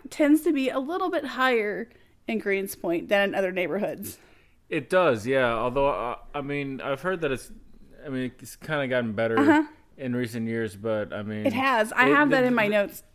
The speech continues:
Speaker 2: the, the nickname doesn't, is hard to, it's harder to shake the nickname
Speaker 1: It
Speaker 2: once
Speaker 1: really
Speaker 2: you get
Speaker 1: is.
Speaker 2: it, though.
Speaker 1: And it
Speaker 2: Yeah.
Speaker 1: also just flows so well.
Speaker 2: <laughs> It does.
Speaker 1: And people will be talking about it on Reddit, or, like, they'll move here and just be like, "Why is this neighborhood so much more affordable?"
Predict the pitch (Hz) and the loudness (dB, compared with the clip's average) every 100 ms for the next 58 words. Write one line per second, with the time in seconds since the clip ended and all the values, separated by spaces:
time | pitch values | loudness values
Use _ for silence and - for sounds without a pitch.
0 | - 139 151 139 143 151 170 151 139 131 | -4 -4 -2 -4 -2 -2 -4 -4 -2 -2
1 | 123 120 110 120 - - 90 127 107 120 | -2 -4 -4 -10 -16 -20 -10 -8 -2 -2
2 | 107 113 104 - 147 147 120 - 123 110 | 0 -4 -6 -4 0 0 0 -2 -2 0
3 | 110 123 117 110 107 107 - 262 113 110 | -2 0 0 0 2 2 2 2 2 2
4 | 190 196 190 - - - 277 269 302 339 | 2 -2 -8 -12 -8 2 2 4 4 4
5 | 392 349 - - 233 202 208 226 240 285 | 2 0 -2 -4 0 0 0 -2 -2 0
6 | 269 269 277 277 277 285 - - - - | 0 2 2 2 0 -2 -8 -20 -20 -14
7 | 139 - 117 110 107 - 233 247 233 302 | -12 -10 -6 -4 -6 -6 0 0 6 4
8 | 311 302 285 269 262 233 254 254 196 208 | 6 4 4 4 2 0 0 2 2 0
9 | 233 226 214 214 214 214 214 202 196 165 | -2 0 2 2 2 -2 -2 -4 0 0
10 | 185 208 185 202 196 180 202 220 202 190 | 0 -2 0 0 2 0 4 2 2 0
11 | 190 214 220 185 143 180 196 202 - 208 | 0 0 -2 -2 -2 -4 -6 -8 -6 -2
12 | 175 196 202 233 359 381 247 359 - 226 | 0 0 0 0 2 2 0 0 0 0
13 | 226 269 254 220 240 226 214 247 349 349 | 2 0 0 -2 -2 -2 -2 -2 0 0
14 | 247 190 185 | 0 0 -2